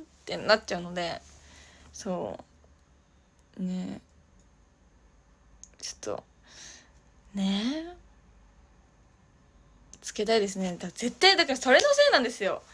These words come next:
握力のせい。握力二点だから、握力がもうちょっとあれば絶対Bには行ってたんですよ。絶対これ握力のせいですね。はい。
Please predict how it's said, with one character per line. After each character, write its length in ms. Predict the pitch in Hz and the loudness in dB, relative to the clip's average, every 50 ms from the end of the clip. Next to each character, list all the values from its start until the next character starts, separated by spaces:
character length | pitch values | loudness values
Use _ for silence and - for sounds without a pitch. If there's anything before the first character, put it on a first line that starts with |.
| - - - - - - - - | -20 -20 -20 -20 -20 -18 -8 -6
握 140 | - 285 - - 679 679 554 | -6 -2 2 6 6 6 6
力 60 | 302 | 4
の 100 | 247 220 | 0 0
せ 200 | - - 214 196 | 2 4 4 6
い。 40 | - | 6
握 240 | - - - 262 - | 4 2 0 0 4
力 240 | 480 587 571 - | 4 4 4 4
二 200 | 240 196 196 190 | -2 -6 -6 -6
点 260 | 190 - 480 571 - 277 | 2 6 6 6 6 4
だ 100 | 240 - | 0 0
か 120 | - 170 | 0 -2
ら、 440 | 180 226 269 302 285 240 180 - - _ _ _ _ _ _ _ _ _ _ - | 0 2 4 4 4 2 2 0 -8 _ _ _ _ _ _ _ _ _ _ -18
握 240 | 220 202 - - 349 | -18 -12 -4 0 2
力 300 | 466 403 - - 214 190 | 2 2 0 -2 -4 -4
が 100 | - 180 | -4 -6
も 280 | 175 180 196 233 311 | -4 -4 -2 0 0
う 20 | 392 | 2
ち 100 | - 494 | 2 2
ょ 60 | 494 | 0
っ 60 | - | 2
と 120 | - 185 180 | 2 4 4
あ 80 | 202 | 4
れ 140 | 233 240 208 | 4 4 0
ば 100 | 170 160 | -2 -4
絶 240 | - 190 202 196 - - | -4 -4 -6 -6 -6 -2
対 200 | - - 294 285 | 2 2 2 2
B 360 | 220 190 185 262 302 339 311 233 | 0 -4 0 2 4 4 4 2
に 100 | 170 139 | 0 -6
は 60 | - | -8
行 100 | - - | -10 -10
っ 40 | - | -10
て 160 | - 247 247 | -8 -2 -2
た 80 | 240 | -2
ん 100 | 170 - | -2 -2
で 60 | - - | -6 -14
す 140 | - - | -14 -14
よ。 80 | - - - - - - - - - - - - | -16 -18 -20 -20 -20 -20 -20 -20 -20 -20 -16 -14
絶 180 | - 190 - - | -14 -12 -4 2
対 100 | 226 226 | 4 6
こ 80 | 208 208 | 6 8
れ 60 | 196 | 6
握 180 | 196 196 - | 6 4 2
力 200 | 208 196 185 - | 0 -2 -2 -4
の 100 | - - - | -10 -14 -14
せ 100 | - - | -14 -16
い 80 | - | -16
で 80 | - - | -18 -18
す 100 | - - | -18 -10
ね。 300 | - - 220 226 220 202 196 - - - - - | -4 -2 0 0 0 -4 -8 -16 -20 -20 -20 -18
は 240 | - 208 208 185 - | -14 -8 -6 -4 -4
い。 60 | - | -6